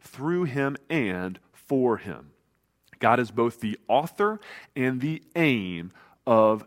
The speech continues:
the entire universe. And he is undisputedly the aim of this entire first chapter of Genesis. God's name,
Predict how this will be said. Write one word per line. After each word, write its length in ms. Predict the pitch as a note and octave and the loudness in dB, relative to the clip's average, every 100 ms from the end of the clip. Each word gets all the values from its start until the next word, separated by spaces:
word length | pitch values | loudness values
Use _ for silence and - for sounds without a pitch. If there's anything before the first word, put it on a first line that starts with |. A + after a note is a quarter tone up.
| - | -8
the 100 | A2 | -8
entire 560 | G#2 - A2 G#2+ G#2 G#2 | -6 -2 -2 -2 -4 -8
universe. 800 | G#2 F#2+ E2+ D#2+ E2 - - - _ _ _ _ _ _ _ - | -10 -8 -8 -12 -14 -18 -18 -20 _ _ _ _ _ _ _ -12
And 80 | |
he 220 | F#2+ C3+ B2+ | -2 6 6
is 220 | A#2+ - - - _ | 6 0 -18 -20 _
undisputedly 1300 | D3 E3+ C#3+ C3+ - - G#3 A#3 F3+ G2+ F2+ E2+ F#2+ - _ | 0 0 0 -4 -8 -14 -8 2 2 2 -2 -6 -10 -18 _
the 220 | A#2 A#2+ - | -4 -4 -2
aim 540 | D#3 A#2+ F#2 F2 F2+ - G#2+ | 0 0 -2 -8 -12 -12 -8
of 220 | G2 F2+ | -6 -2
this 340 | A#2 A#2 - | -2 -2 -12
entire 460 | G#2 G2+ - B2+ B2+ | -14 -10 -2 -2 -2
first 260 | - A#2+ - | -4 -10 -6
chapter 500 | B2+ A2 - F#2+ - | 0 0 -2 -10 -8
of 200 | A2+ G#2+ | -10 -4
Genesis. 540 | C3+ C#3 - C2+ - | -2 -2 -6 -14 -4
God's 340 | A2 A2 A2 | 0 0 0
name, 460 | B2+ E3 C3 A#2+ | -2 0 0 -2